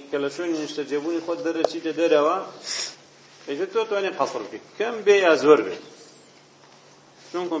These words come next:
پێغەمبەری خوا صلی الله علیه و سەلەم کاتێک کە لە مەدینە دەرچوێتە دەرەوە، نوێژەکانی قەسر کردە تاوەکو گەڕاوەتەوە. هەروەها زەمانیش دیاری نەکراوە. بوو ترێ ئەگەر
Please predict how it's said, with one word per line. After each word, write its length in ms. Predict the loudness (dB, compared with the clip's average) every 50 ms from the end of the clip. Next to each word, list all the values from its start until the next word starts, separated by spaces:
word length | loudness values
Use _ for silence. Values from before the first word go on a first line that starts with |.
| -4
پێغەمبەری 360 | -2 -2 -2 -2 -4 -4 -6 -4
خوا 100 | -2 0 0
صلی 80 | 0 -2
الله 80 | -6 -6
علیه 80 | -6
و 20 | -6
سەلەم 200 | -4 -4 -6 -8 -8 -6 -6
کاتێک 340 | -4 -4 -4 -4 -6 -6 -6
کە 60 | -6 -6 -4
لە 60 | -6 -6
مەدینە 320 | -6 -8 -8 -8 -8 -6 -6 -6
دەرچوێتە 380 | -6 -6 -8 -8 -8 -8 -8 -6 -6
دەرەوە، 300 | -4 -2 -2 0 -2 -2 -4 -6 -12 -20 -20 -20 -20 -20 -20 -20 _ _ _ _ _ _ _ _ -10 -6
نوێژەکانی 560 | -4 -4 -4 -4 -6 -8 -6 -6 -6 -6 -6 -6 -8
قەسر 240 | -8 -6 -8 -8 -8 -8
کردە 200 | -6 -4 -4 -2 2
تاوەکو 300 | 2 2 2 2 0 -2 -2
گەڕاوەتەوە. 460 | -2 0 0 0 -2 -4 -8 -12 -16 -18 -20 -20 -20 -20 -20 -6 -2 0
هەروەها 340 | 0 2 0 0 -2 -4 -4 -4 -4
زەمانیش 380 | -4 -4 -4 -4 -4 -6 -6 -4 -4
دیاری 240 | -2 -2 -2 -2 -2 -4
نەکراوە. 400 | -4 -6 -6 -8 -6 -6 -8 -10 -12 -16 -20 -20 -20 -20 -20 -20 -20 -20 -20 _ _ _ _ _ -20 _ _ _ -20 -20 -20 -20 -20 -10 -4
بوو 160 | -2 -2 -2 0
ترێ 120 | -2 -2 -2 -2
ئەگەر 200 | -2 -2 -4